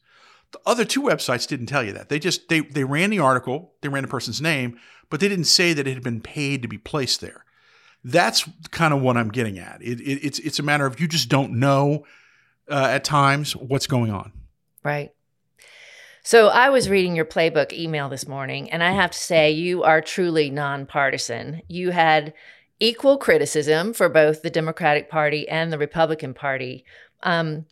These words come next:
Speaker 2: are there ethics behind that?
Speaker 1: Uh, I, I mean, I think what we try to do is, is we just de-, try to determine whether or not it's of interest and we think it would be newsworthy to people. And, um,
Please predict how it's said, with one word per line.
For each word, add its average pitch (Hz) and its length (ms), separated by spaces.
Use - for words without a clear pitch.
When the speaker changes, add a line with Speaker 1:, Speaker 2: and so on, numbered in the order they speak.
Speaker 2:
are 214 120
there 269 260
ethics 202 420
behind 262 400
that? 269 220
Speaker 1:
Uh, 202 540
I, - 220
I 202 80
mean, 208 140
I 226 120
think 185 180
what 147 140
we 139 800
try 131 220
to 117 80
do 113 240
is, 104 260
is 110 560
we 131 180
just 120 400
de-, 113 120
try 127 200
to 113 80
determine 107 460
whether 104 240
or 101 40
not 98 360
it's 117 180
of 104 100
interest 104 460
and 98 400
we 104 120
think 101 200
it - 20
would 95 140
be 98 100
newsworthy 98 520
to 95 60
people. 98 480
And, 98 400
um, 95 420